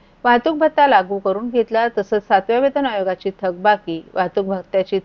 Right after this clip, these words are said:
थकबाकी, सेवानिवृत्त कर्मचाऱ्यांना तातडीनं पेन्शन लागू करणं,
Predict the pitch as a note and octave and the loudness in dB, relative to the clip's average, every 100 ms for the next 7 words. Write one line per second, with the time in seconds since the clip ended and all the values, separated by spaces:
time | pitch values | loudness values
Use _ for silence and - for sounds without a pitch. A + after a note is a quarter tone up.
0 | F#3+ F3 F3 F#3+ - E3+ E3 _ - A3 | -4 -4 2 2 0 -12 -14 _ -2 0
1 | A#3+ C4 D4 - D#4+ C#4 C#4 C4+ C4 C4 | 0 -4 -6 -6 -2 0 0 -2 -2 0
2 | C#4 C4+ G3 F3+ F#3+ F#3+ F#3+ F#3+ F#3 F3+ | -2 0 -2 0 -4 -4 -6 -8 -10 -10
3 | G3+ F#3+ E3+ G3+ A#3 F3 D#3 | -8 -6 -4 -4 -4 -4 -6